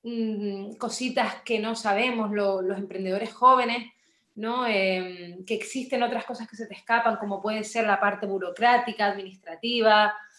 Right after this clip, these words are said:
¿no? Los impuestos, todo este tema, pero sobre todo me llevo, eh, la,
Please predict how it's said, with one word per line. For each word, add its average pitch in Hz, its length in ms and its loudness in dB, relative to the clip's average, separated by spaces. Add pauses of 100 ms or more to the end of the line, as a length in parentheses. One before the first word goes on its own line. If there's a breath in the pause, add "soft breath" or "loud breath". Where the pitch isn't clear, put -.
(400 loud breath)
¿no? 240 240 0
Los 208 120 -2
impuestos, 226 1040 4
todo 214 120 -6
este 208 200 -8
tema, 294 300 2 (420 loud breath)
pero 233 140 0
sobre 226 240 2
todo 254 200 4
me 285 160 4
llevo, 320 500 8
eh, 220 760 2
la, 196 840 -2